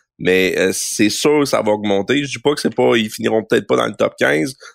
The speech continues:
dans le top dix, euh, mais c'est plus les opposants pour moi qui ont affronté. Ils ont affronté les Jets avec un carrière recrue. Ils ont affronté les Saints qui ont, euh, je pense qu'on les avait peut-être surestimés un peu avec le match contre les Packers.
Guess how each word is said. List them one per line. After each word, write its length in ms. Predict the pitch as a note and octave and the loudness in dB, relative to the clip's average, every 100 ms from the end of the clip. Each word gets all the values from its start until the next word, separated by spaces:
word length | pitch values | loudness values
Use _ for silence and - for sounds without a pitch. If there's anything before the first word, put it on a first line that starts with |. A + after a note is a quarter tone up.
| _ | _
dans 60 | - | -6
le 60 | |
top 240 | G2 G#2+ G#2 | 0 -2 0
dix, 460 | G#2+ C3+ D#3+ - - _ _ - | 0 2 2 -4 -14 _ _ -2
euh, 220 | F#2 F#2+ F#2+ | 0 2 2
mais 140 | G#2 | 0
c'est 180 | G2+ A2 | 0 -2
plus 300 | G2+ A#2 B2+ | 0 -2 0
les 140 | G#2 G#2 | 0 0
opposants 500 | G2+ F#2+ F#2+ G2+ G#2+ | -2 -2 -2 0 0
pour 180 | G2 F#2+ | 0 0
moi 160 | G2 | -2
qui 100 | G2+ | 0
ont 100 | G2 | 0
affronté. 440 | F#2+ - G2 F#2+ A2+ | 0 -2 -4 0 0
Ils 60 | G#2+ | 2
ont 80 | F#2+ | 0
affronté 360 | - G2+ A2+ | -2 -2 0
les 180 | G#2+ F#2+ | 2 0
Jets 300 | F#2+ A2+ A#2 | 0 0 0
avec 140 | G2+ - | -2 -2
un 80 | G2+ | -2
carrière 440 | G2 G2+ G2+ G#2 | 0 0 0 0
recrue. 480 | G2 F#2+ - B2+ D3 | -2 -4 -2 -2 -2
Ils 380 | - - _ - | -8 -20 _ -4
ont 20 | |
affronté 400 | G2+ - A2+ C3+ | -2 0 0 2
les 180 | B2+ A2 | 2 2
Saints 340 | G#2+ B2+ C3 B2 - | 2 0 0 -4 -10
qui 320 | - G#2 G#2 G#2 | -4 0 2 4
ont, 460 | G2+ G2+ G2+ G2+ - - - _ F#2 | 2 2 0 0 -4 -14 -20 _ -4
euh, 60 | |
je 80 | F#2+ | -2
pense 240 | G#2 A2 A2+ | -2 -2 0
qu'on 80 | |
les 160 | G#2 G#2 | 0 2
avait 160 | G2+ G2+ | 0 0
peut-être 240 | A#2 G#2+ - | -2 -4 -8
surestimés 720 | - - A2 A2 - - A#2 | -6 0 0 -2 -6 -2 0
un 160 | A#2+ G#2 | 2 2
peu 200 | B2 A#2+ | 2 2
avec 200 | G#2+ A2 | 2 0
le 100 | G#2 | 0
match 220 | G#2+ A2+ | 0 -2
contre 180 | G#2+ G#2 | -2 -2
les 80 | F#2+ | 0
Packers. 500 | G2 G2 A#2+ C3+ | 0 0 2 2